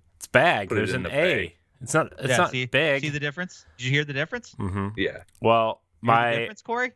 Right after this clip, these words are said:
Speaker 3: 'Cause you're talking, so
Speaker 2: Bag.
Speaker 3: obviously you didn't hear the difference.
Speaker 1: I did.
Speaker 2: Bag.
Speaker 1: I heard him. He says bag
Speaker 3: <laughs> Okay.
Speaker 1: with a G-, with an E. It's bag with an A.
Speaker 3: Yes,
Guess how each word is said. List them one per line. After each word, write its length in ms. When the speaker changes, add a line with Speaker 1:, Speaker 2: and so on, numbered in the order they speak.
Speaker 3:
'Cause 140
you're 80
talking, 360
so 120
Speaker 2:
Bag. 80
Speaker 3:
obviously 300
you 80
didn't 220
hear 160
the 80
difference. 340
Speaker 1:
I 120
did. 260
Speaker 2:
Bag. 160
Speaker 1:
I 140
heard 280
him. 180
He 100
says 220
bag 320
Speaker 3:
<laughs> 80
Okay. 20
Speaker 1:
with 220
a 80
G-, 240
with 160
an 100
E. 340
It's 160
bag 540
with 160
an 80
A. 240
Speaker 3:
Yes, 280